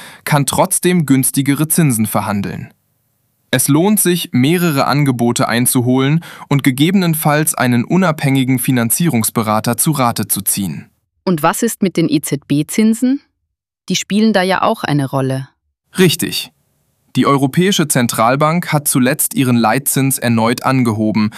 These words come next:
Speaker 1: was tendenziell Druck auf die Bauzinsen ausübt.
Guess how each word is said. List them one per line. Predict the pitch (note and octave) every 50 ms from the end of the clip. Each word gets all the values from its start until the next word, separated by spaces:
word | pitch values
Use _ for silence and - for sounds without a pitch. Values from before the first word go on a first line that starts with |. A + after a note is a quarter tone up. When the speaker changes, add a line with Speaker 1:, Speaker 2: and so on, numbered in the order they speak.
| - - - - - -
Speaker 1:
was | A#2+ A2+ - -
tendenziell | - - D3+ D3+ E3+ D#3 C#3+ C3+ B2+ - - C3+ C3+ C3+ B2+
Druck | C3 - B2 D3+ F3 F3 - -
auf | A#2+ - -
die | - -
Bauzinsen | A2 A#2 A#2 B2 B2 A#2+ - - A2+ A2 G#2+ G#2+ A2+ -
ausübt. | - F2 F2 - - - - G2 - - - -